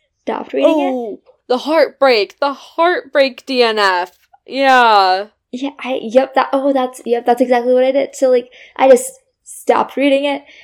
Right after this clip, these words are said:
Speaker 1: and I never, w-, I had, I was gonna go back. I just never did because I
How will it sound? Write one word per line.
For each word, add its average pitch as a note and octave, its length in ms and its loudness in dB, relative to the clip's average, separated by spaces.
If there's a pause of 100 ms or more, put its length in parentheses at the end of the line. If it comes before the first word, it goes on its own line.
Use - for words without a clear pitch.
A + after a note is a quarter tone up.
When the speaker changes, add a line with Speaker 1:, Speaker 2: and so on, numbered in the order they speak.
Speaker 1:
and A#3 160 0
I A3+ 80 0
never, C4 260 0
w-, C#4 220 2
I B3 60 -6
had, C#4+ 320 -4
I B3+ 120 -6
was C#4 180 -4
gonna A3 200 -6
go G3+ 120 -4
back. - 360 -10 (180)
I A3 140 0
just A3 180 0
never G3 240 -6
did G3 160 -2
because G#3+ 180 2
I F#3+ 220 -2